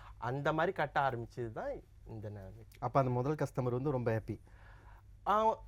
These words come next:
Speaker 1: நானே ஒத்துக்கிறேன்னா,
Speaker 2: ம்.
Speaker 1: அதுல கொஞ்சம், கொஞ்சம் அந்த இது
Speaker 2: இருந்துச்சு.
Speaker 1: கத்துக்கிறது, அந்த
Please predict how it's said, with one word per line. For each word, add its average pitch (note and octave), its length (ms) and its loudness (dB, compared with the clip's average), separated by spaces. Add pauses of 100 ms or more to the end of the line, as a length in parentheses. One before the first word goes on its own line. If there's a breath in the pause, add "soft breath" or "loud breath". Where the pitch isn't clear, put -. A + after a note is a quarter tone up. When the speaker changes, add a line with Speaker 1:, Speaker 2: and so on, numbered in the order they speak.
(140)
Speaker 1:
நானே F#3+ 500 8
ஒத்துக்கிறேன்னா, D3 520 2
Speaker 2:
ம். C3 60 2
Speaker 1:
அதுல E3+ 180 4
கொஞ்சம், E3 300 2
கொஞ்சம் D3+ 400 2
அந்த A#2+ 360 2
இது C#3 160 0
Speaker 2:
இருந்துச்சு. D3+ 240 -4
Speaker 1:
கத்துக்கிறது, D3 380 0
அந்த A#2+ 300 -2